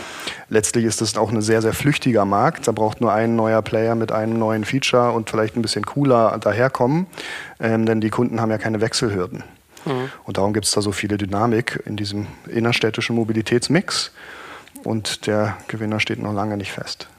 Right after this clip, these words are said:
Speaker 2: Ja, man hat immer so schnell den Eindruck, dass das halt irgendwie ein MyTaxi ist und dann hast du mal damals Taxi E U und Taxi D E gehabt und so, ne? Und dann,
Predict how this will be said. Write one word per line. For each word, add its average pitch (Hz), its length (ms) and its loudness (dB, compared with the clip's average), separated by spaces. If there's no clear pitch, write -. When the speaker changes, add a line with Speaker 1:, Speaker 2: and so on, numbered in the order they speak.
Speaker 2:
Ja, 147 60 -4
man 143 80 4
hat 165 100 4
immer 151 140 2
so 135 80 2
schnell 143 160 2
den 120 140 0
Eindruck, 131 240 0
dass 117 140 -6
das 131 120 -8
halt 127 140 0
irgendwie 123 200 -2
ein 120 60 -4
MyTaxi 131 480 -2
ist 139 320 -2
und 139 60 -4
dann 127 120 -2
hast 127 220 -4
du 135 60 -6
mal 123 160 0
damals 123 320 -2
Taxi 139 320 -4
E 127 180 -2
U 180 320 2
und 139 120 -2
Taxi 139 260 -2
D 120 100 -2
E 165 200 2
gehabt 160 420 0
und 143 100 -8
so, 139 160 -2
ne? 147 260 0
Und 131 60 -2
dann, 120 260 -4